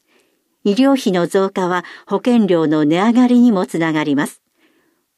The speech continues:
これからも安心して医療サービスを受けるために、一人一人が健康づくりへの意識を高めましょう。日頃から気をつけるポイント。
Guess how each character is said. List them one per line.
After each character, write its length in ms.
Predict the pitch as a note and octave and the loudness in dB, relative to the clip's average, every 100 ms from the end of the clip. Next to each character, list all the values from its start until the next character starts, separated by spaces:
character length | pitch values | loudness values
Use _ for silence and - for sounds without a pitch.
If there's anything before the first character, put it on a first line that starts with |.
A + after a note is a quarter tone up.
| _ | _
こ 80 | A#3+ | -2
れ 100 | D4+ | 0
か 120 | E4+ | 0
ら 120 | F4 | 2
も 220 | C#4+ A#3+ - | 2 2 0
安 200 | G#3+ C#4+ | 0 0
心 280 | C#4+ D4 D4 | 2 2 2
し 100 | - | 0
て 160 | C4+ B3+ | -2 -2
医 80 | G#3 | -2
療 240 | C4 C#4 | 0 0
サ 220 | C#4 C#4 | 0 -2
ー 40 | A3+ | -2
ビ 120 | A3 | -4
ス 160 | - | 0
を 120 | F3+ F3 | -2 -2
受 160 | F3 G3+ | -2 -2
け 60 | |
る 120 | F#3 | -2
た 140 | F3+ E3+ | -4 -4
め 120 | E3+ | 0
に、 200 | D#3 D#3 - - _ | 0 -2 -6 -20 _
一 260 | - - C4 | -18 -2 2
人 140 | C4 | 2
一 200 | C4+ - | 0 -2
人 140 | B3+ G3+ | -2 0
が 180 | F#3+ - | -4 -2
健 220 | A#3 C#4 C#4 | 2 2 2
康 240 | D4 C#4 | 0 0
づ 80 | D4 | 0
く 120 | C#4+ | 2
り 140 | B3+ | 2
へ 100 | A#3+ | 2
の 160 | G#3 G3 | 0 -2
意 100 | A#3+ | -2
識 300 | B3+ - G#3 | -4 -2 0
を 80 | E3 | 0
高 280 | E3 E3 F3 | -4 -4 -4
め 120 | F3+ | -4
ま 140 | F#3+ | -4
し 160 | B3 F#3 | -4 -4
ょ 80 | E3 | -4
う。 80 | - _ _ _ _ _ _ _ _ _ _ _ _ | -6 _ _ _ _ _ _ _ _ _ _ _ _
日 160 | - G3+ | -2 0
頃 260 | B3+ C#4+ C#4+ | 2 0 0
か 140 | C4+ | 0
ら 160 | B3 B3 | 0 -2
気 180 | - G3 | -2 -2
を 80 | |
つ 120 | C#4 - | -2 -2
け 120 | D4+ | -2
る 100 | A3+ | -2
ポ 180 | E3 D#3 | -2 -2
イ 100 | D#3+ | -2
ン 60 | |
ト。 220 | - C#3+ | -4 -10